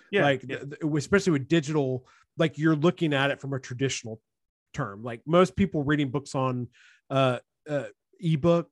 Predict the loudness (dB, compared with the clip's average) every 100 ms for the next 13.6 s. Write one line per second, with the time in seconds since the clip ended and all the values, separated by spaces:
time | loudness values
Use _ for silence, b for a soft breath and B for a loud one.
0 | -8 -6 -2 -2 0 0 2 0 -2 -4
1 | -4 -4 -4 0 2 4 2 2 0 -2
2 | -2 -2 -4 -6 b b b -2 -2 -2
3 | 2 4 4 2 -6 _ _ -4 -4 -6
4 | -20 _ -10 -10 -10 -10 -4 -2 -2 0
5 | 0 2 2 2 0 -2 -4 -4 -4 -4
6 | -6 0 0 2 2 4 2 -4 -4 -4
7 | -6 -10 -18 b b -12 -2 2 4 4
8 | 2 0 -4 -4 -2 -2 0 0 2 0
9 | 0 4 4 4 2 0 -4 -8 -12 -12
10 | -6 -2 0 2 0 0 -2 -2 -4 -4
11 | -2 -4 -4 -8 -8 -4 -4 -2 -6 -8
12 | -10 -10 -10 -14 _ -8 -6 -6 -4 -4
13 | -4 -2 0 0 -2 -12